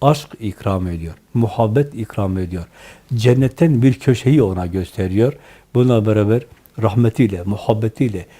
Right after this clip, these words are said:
onun gönlüne tecelli edip, evet, o kulun gönlünü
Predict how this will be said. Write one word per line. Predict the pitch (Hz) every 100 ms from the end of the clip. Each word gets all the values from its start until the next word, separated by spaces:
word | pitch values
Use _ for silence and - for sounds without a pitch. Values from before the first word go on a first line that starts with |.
| - _ -
onun | 120 120 151 113
gönlüne | 101 127 107 107
tecelli | 104 117 107 101 101 104
edip, | 107 185 - _ - - - -
evet, | 101 - _
o | - 151 110 -
kulun | 135 131 113 104
gönlünü | 131 127 113 123 160